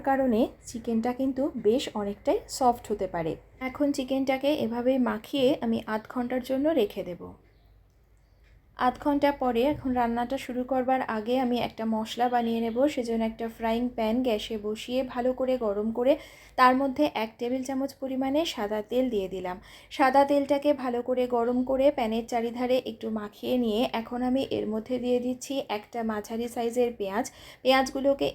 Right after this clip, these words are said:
একটু ডুমো ডুমো করে কেটে নিয়েছি। এবার এতে দিয়ে দিচ্ছি দশ বারোটা কাজু বাদাম, সাত আটটা রসুনের কোয়া, চারটে কাঁচা লঙ্কা, ঝালটা আপনাদের স্বাদ অনুযায়ী ব্যবহার করবেন। আর দিয়ে দিচ্ছি এক ইঞ্চি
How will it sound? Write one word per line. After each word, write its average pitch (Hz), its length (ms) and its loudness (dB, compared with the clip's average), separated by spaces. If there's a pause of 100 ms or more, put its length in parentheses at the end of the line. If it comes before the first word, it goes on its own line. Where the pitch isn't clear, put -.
একটু 226 160 -10 (100)
ডুমো 247 260 0
ডুমো 269 260 -2
করে 285 140 4 (100)
কেটে 233 280 -2
নিয়েছি। 185 320 -10 (220)
এবার 262 280 4
এতে 277 140 2 (100)
দিয়ে 262 200 2
দিচ্ছি 269 300 -4 (200)
দশ 214 140 2 (120)
বারোটা 247 340 -2 (200)
কাজু 208 300 -6
বাদাম, 220 320 -2 (440)
সাত 240 360 0
আটটা 269 260 0 (240)
রসুনের 240 420 0 (100)
কোয়া, 202 220 2 (280)
চারটে 247 320 0 (140)
কাঁচা 220 280 -4 (100)
লঙ্কা, 196 300 -4 (140)
ঝালটা 214 320 0 (160)
আপনাদের 226 440 0
স্বাদ 208 260 -2
অনুযায়ী 226 360 0
ব্যবহার 208 400 -2
করবেন। 185 180 -8 (580)
আর 240 80 8 (100)
দিয়ে 269 220 0
দিচ্ছি 277 260 -4 (240)
এক 214 180 -6
ইঞ্চি 233 220 -2